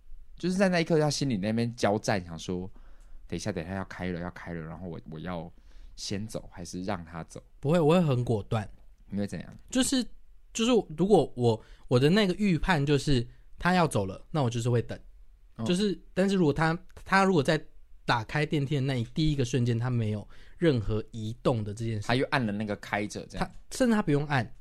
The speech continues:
Speaker 2: 只是他没有移动，我就会直接出去了。
Speaker 1: 哦。
Speaker 2: 对，我不会，我不会有那个前后在那边，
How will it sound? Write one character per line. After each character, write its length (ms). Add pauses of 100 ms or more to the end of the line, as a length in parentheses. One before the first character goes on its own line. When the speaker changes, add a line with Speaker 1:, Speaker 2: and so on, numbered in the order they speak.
(240)
Speaker 2:
只 100
是 60
他 80
没 180
有 160 (140)
移 300
动， 160 (200)
我 100
就 100
会 80
直 180
接 140
出 160
去 180
了。 120 (520)
Speaker 1:
哦。 460
Speaker 2:
对， 80
我 80
不 160
会， 240
我 80
不 180
会 120
有 140
那 120
个 240 (400)
前 380
后 320
在 120
那 100
边， 220